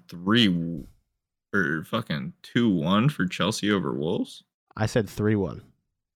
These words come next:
Speaker 1: Three one, and then for
Speaker 2: Three nil Man City over Newcastle and two nil Liverpool over Spurs.
Speaker 1: All right. Uh, Villa Norwich. I'm taking Villa two nil over Norwich. Uh, Villa's away.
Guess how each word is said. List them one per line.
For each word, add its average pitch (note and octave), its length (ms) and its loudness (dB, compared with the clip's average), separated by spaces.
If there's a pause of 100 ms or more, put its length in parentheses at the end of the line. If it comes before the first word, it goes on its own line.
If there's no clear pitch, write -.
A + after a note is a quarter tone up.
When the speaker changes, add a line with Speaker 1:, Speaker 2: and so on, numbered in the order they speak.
(140)
Speaker 1:
Three G2 320 4
one, E2+ 460 2
and F2+ 180 0
then F2+ 320 2
for E2+ 920 -2 (460)
Speaker 2:
Three D3 280 2
nil D3+ 260 4
Man C3+ 300 2
City C3 380 0
over B2 240 0
Newcastle A#2 680 -2
and A2 160 -4
two A#2+ 200 0
nil A2+ 200 0
Liverpool G#2+ 480 -4
over G2+ 160 -2
Spurs. G2+ 440 -6 (720)
Speaker 1:
All G2 80 4
right. D3 280 8 (420)
Uh, A#2 500 10
Villa B2 300 8
Norwich. B2 580 8
I'm G2+ 180 2
taking G#2+ 360 0
Villa F#2+ 720 6 (240)
two G2+ 200 2
nil F#2 500 6 (1700)
over E2+ 400 -2
Norwich. F2+ 920 2
Uh, D#2+ 340 2
Villa's E2+ 340 0
away. F2 460 4